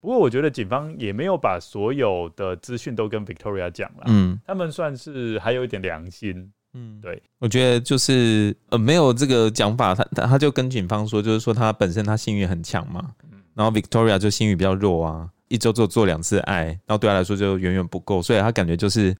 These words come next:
Speaker 2: 好像在抱怨，就是说啊，今天不管发生什么事都是 Victoria 的错，都是因为他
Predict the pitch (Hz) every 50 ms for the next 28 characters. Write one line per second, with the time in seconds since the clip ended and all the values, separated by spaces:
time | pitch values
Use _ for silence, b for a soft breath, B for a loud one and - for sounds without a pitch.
0 | _ _ _ - 113 110 123 147 160 170 185 180 170 - 170 160 170 170 160 156
1 | 165 160 160 156 - 165 - 151 151 143 135 - - 180 175 175 170 - 170 156
2 | 120 101 101 123 127 135 135 135 101 92 92 - 120 107 117 113 117 123 98 98
3 | - _ - 107 104 104 95 87 82 82 - - 120 95 80 78 90 - - 123
4 | 120 - 127 120 123 117 104 104 110 104 95 95 92 95